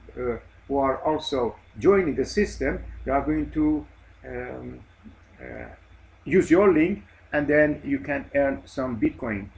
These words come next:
You see, at this moment, I have zero user because I've just, uh, uh,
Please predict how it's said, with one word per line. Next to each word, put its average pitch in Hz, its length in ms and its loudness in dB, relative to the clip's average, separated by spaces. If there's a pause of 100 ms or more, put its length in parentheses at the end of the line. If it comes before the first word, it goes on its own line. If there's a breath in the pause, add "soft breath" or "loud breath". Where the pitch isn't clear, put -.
(220 soft breath)
You 147 80 -4
see, 165 140 2
at 160 160 2
this 170 160 2
moment, 160 240 -6
I 139 120 0
have 143 320 0 (260)
zero 143 280 0
user 160 320 2
because 147 340 -2
I've 127 240 0
just, 143 340 -2
uh, 139 40 -6
uh, 120 380 -2